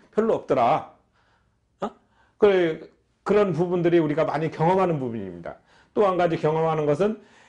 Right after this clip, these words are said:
이제 우리가 그, 어, 생일을 당했다. 그럼 생일 당했으면 밑에다 "축하합니다. 생일 축하해요." 한 삼십 개씩, 사십 개씩 붙어 있지만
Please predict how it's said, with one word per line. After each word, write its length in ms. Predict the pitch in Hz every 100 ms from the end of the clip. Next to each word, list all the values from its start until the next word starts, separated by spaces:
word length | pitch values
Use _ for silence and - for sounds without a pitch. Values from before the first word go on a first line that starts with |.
| -
이제 520 | 139 135 127 113 110
우리가 480 | 156 147 139 131 120
그, 420 | 131 120 113 - _ _ _ _ _
어, 160 | - -
생일을 380 | - 220 214 180
당했다. 540 | - 139 135 120 107 - _ _ _
그럼 200 | - 170
생일 240 | 190 214
당했으면 500 | 180 180 170 175 170
밑에다 380 | 160 165 151 156
"축하합니다. 640 | - - 180 165 147 143 143
생일 260 | 180 165
축하해요." 440 | - - 151 151 156 - - -
한 200 | 160 185
삼십 320 | 175 214 190
개씩, 220 | 214 180 -
사십 340 | - 190 175
개씩 220 | 180 165
붙어 260 | - 160 175
있지만 440 | 170 160 139 120